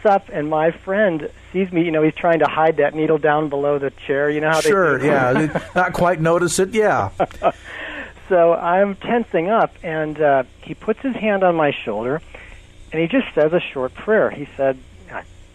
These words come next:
Speaker 1: you know, "God, guide my hands, uh, you know, bless David," something like that. And then I felt this peace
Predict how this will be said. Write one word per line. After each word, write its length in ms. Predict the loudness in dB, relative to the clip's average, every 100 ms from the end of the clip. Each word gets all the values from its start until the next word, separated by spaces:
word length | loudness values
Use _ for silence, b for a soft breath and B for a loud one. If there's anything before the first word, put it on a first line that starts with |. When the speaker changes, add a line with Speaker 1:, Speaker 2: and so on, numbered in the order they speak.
| -20 -18 -6
Speaker 1:
you 80 |
know, 120 | -4 0
"God, 280 | 2 2
guide 280 | 2 0 0
my 180 | -4 -6
hands, 400 | -2 0 0 -2 -10
uh, 480 | -8 -4 -4 -4 -8 -12
you 80 | -14
know, 80 | -10
bless 260 | -4 -4 -4 -8
David," 320 | -8 -8 -8
something 260 | -8 -6 -4
like 200 | -4 0
that. 260 | 0 0 B B B B B -20 -14
And 160 | -10 -4
then 280 | -2 -2 -6 -12 -20 -20 -14
I 80 | -12
felt 260 | -8 -8
this 160 | -6 -8 -6
peace 280 | -2 -2